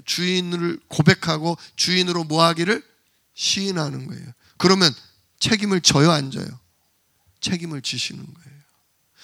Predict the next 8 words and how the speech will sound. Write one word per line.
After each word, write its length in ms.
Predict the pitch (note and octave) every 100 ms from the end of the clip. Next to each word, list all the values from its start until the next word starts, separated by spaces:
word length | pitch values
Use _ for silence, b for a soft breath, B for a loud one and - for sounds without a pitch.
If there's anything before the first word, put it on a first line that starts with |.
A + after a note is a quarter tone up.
| B B
우리가 300 | E3+ A3+ A3
주인으로 580 | - G#3 B3 B3+ B3 A#3
인정할 480 | A3+ B3+ C4 B3 A3+
때 120 | F#3+
정말 680 | - G3 D4+ E4 E4 D4 A3
주인의 480 | - G3+ G3 F3+
일을 200 | D#3 C#3+
하셔요. 260 | C3+ B2+